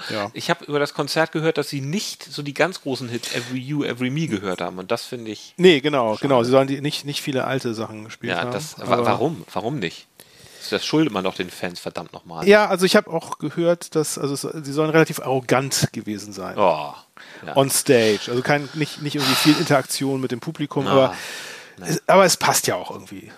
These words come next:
Speaker 1: Passt ja auch irgendwie zu denen.
Speaker 2: Mm,
Speaker 1: Da
Speaker 2: ja,
Speaker 1: gibt es
Speaker 2: also
Speaker 1: halt,
Speaker 2: ich
Speaker 1: ne?
Speaker 2: finde aber
Speaker 1: Ja.
Speaker 2: zum Beispiel, dass man die Hits jetzt, also ich fi-, also ich wäre jetzt wirklich enttäuscht gewesen, wenn sie nicht Every You, Every Me gespielt hätten. Ich meine, sie haben ja noch ein paar andere Hits, aber
Speaker 1: Ja.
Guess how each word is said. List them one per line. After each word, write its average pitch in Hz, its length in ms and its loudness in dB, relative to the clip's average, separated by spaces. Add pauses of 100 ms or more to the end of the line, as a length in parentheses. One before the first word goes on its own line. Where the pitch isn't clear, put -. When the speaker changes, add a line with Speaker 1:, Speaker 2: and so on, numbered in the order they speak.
(140)
Speaker 1:
Passt - 220 -2
ja 107 80 0
auch 98 80 -12
irgendwie - 220 -16
zu - 140 -14
denen. 117 680 -14
Speaker 2:
Mm, 104 60 -12
Speaker 1:
Da 110 80 -2
Speaker 2:
ja, 107 60 -4
Speaker 1:
gibt 117 140 -8
es 131 140 0
Speaker 2:
also 117 120 0
Speaker 1:
halt, - 80 0
Speaker 2:
ich - 160 -6 (240)
Speaker 1:
ne? 131 160 0
Speaker 2:
finde 135 260 0
aber 131 240 0
Speaker 1:
Ja. 113 120 0
Speaker 2:
zum 113 120 -6
Beispiel, 131 260 -2
dass 120 140 -10
man 120 140 -4
die 113 80 -8
Hits 135 180 -12
jetzt, 139 160 -6
also 110 180 -8
ich 107 140 -12
fi-, - 180 -8
also 104 200 -8
ich - 280 -12
wäre 127 220 2
jetzt 110 420 2 (380)
wirklich 117 420 -2
enttäuscht 110 420 -2
gewesen, 95 360 -6
wenn 95 140 -6
sie 98 80 -10
nicht 95 200 -14
Every 92 240 -12
You, 92 160 -10
Every 90 240 -12
Me 85 140 -12
gespielt - 480 -20
hätten. - 160 -20 (400)
Ich 92 80 -12
meine, 95 140 2
sie 101 80 6
haben 104 80 0
ja 110 60 2
noch 104 80 4
ein - 40 -2
paar 95 120 0
andere 98 200 -4
Hits, 92 240 -10
aber 80 320 -12
Speaker 1:
Ja. 107 460 4